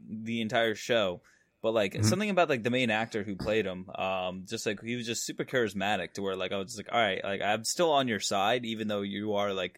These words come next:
Speaker 1: a little bit of a piece of shit." Y-, you know what I mean?
Speaker 2: Yeah, right. Um,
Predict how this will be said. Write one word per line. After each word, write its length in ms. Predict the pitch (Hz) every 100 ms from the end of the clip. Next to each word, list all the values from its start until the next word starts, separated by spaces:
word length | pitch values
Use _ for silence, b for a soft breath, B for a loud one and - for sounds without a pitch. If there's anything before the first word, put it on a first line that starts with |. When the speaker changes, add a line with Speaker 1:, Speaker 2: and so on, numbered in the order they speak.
| -
Speaker 1:
a 80 | 101
little 200 | 107 98
bit 100 | 95
of 80 | 87
a 40 |
piece 200 | 113 98
of 40 | -
shit." 280 | 104 78 - _ _ _ _ _ _ -
Y-, 120 | -
you 200 | 104 113
know 80 | 120
what 100 | 113
I 40 | 107
mean? 220 | 113 123 _ _ _ _ _ -
Speaker 2:
Yeah, 200 | 143 92
right. 260 | 107 107 95 _ _ _
Um, 440 | 113 110 110 107